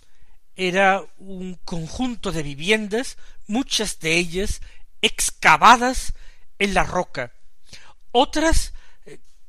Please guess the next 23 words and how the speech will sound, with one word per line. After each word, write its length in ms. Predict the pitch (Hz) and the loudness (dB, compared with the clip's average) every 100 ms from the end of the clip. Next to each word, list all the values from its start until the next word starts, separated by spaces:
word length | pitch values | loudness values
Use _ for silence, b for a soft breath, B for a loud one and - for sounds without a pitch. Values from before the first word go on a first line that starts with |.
| - | 2
casas 480 | 233 226 - 233 | 6 6 4 0
construidas 1040 | - - 202 - - 185 214 202 208 214 - b b b b | -2 -4 -4 -4 -4 -2 0 2 0 0 -4 b b b b
de 100 | 180 | -2
madera, 500 | 170 143 202 214 190 - - | 0 4 6 8 6 4 6
paja 420 | 208 220 - 196 | 10 10 8 -2
y 120 | 185 147 | -2 6
barro, 460 | 196 240 - 254 - B B | 8 8 6 -2 -6 B B
de 120 | - 208 | 2 4
las 180 | 190 | 4
cuales 580 | - - 240 262 277 - | 0 -2 6 6 6 0
no 240 | 202 208 254 | -2 0 0
se 300 | - - 170 | 0 0 0
conserva 760 | 185 156 135 - 214 196 202 - B B | -4 -4 -2 0 2 2 -2 -2 B B
absolutamente 1200 | 185 - - 196 185 208 - 170 175 165 - 165 165 b b b | -2 0 0 0 -2 -2 0 0 -2 -6 -6 -6 -6 b b b
nada. 540 | 160 160 156 127 107 - - - - - - - - b b b b - | -2 6 6 4 -4 -10 -10 -12 -12 -14 -12 -14 -12 b b b b -18
Se 680 | - - - 175 160 160 165 - | -14 -8 -4 -2 0 -2 -4 -6
venera 640 | 143 190 185 208 196 226 b b b - - - | 4 6 8 8 8 4 b b b -12 -14 -20
los 420 | 156 165 165 - | -16 -8 -8 -6
restos 540 | - 190 202 - 180 160 | 2 4 4 2 -2 -4
de 60 | |
una 180 | 196 170 | 0 2
gruta 460 | 147 208 254 - - | 2 0 0 2 2
sobre 840 | - - 269 269 226 180 156 131 | 2 4 6 6 4 -2 -4 -4